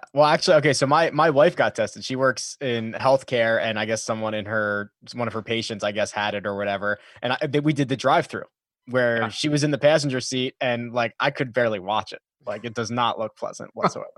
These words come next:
Speaker 2: <laughs> I don't know why I, I don't know why I'm talking about that.
Speaker 1: <laughs> Anyway, um, so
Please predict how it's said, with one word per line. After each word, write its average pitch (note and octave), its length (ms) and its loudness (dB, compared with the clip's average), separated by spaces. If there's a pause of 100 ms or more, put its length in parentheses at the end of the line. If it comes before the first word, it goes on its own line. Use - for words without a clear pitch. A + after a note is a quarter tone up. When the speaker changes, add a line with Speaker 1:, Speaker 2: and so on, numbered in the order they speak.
(260)
Speaker 2:
<laughs> - 880 -20
I D#3+ 80 2
don't G#3 140 8
know F#3 80 8
why C#3+ 480 6
I, B2 260 0 (320)
I A2 80 -4
don't A2+ 80 -6
know G#2 120 -8
why G2 180 -6
I'm F#2+ 140 -10
talking F#2+ 300 -10
about F2+ 260 -8
that. - 540 0
Speaker 1:
<laughs> - 120 -20
Anyway, D3+ 240 4 (720)
um, F3 520 6 (160)
so E3 580 4